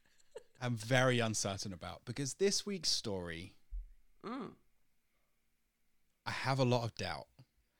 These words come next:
Speaker 2: And I've brought a Danish
Speaker 1: Perfect.
Speaker 2: story.
Speaker 1: Finally, I'm not alone. Now we can vibe together, David. <laughs>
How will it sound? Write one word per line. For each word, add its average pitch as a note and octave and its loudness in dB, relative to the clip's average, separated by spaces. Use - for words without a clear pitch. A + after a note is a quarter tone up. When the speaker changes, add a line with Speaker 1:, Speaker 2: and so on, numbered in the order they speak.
Speaker 2:
And C3 -2
I've C3 -2
brought F#3 6
a - 6
Danish D#3 6
Speaker 1:
Perfect. D3+ 4
Speaker 2:
story. A#2 2
Speaker 1:
Finally, F#3+ 6
I'm D#3 2
not E3 2
alone. D#3 -2
Now E3+ 4
we F3+ 0
can E3+ -4
vibe F3+ 2
together, D3+ -6
David. D#3+ 0
<laughs> - -2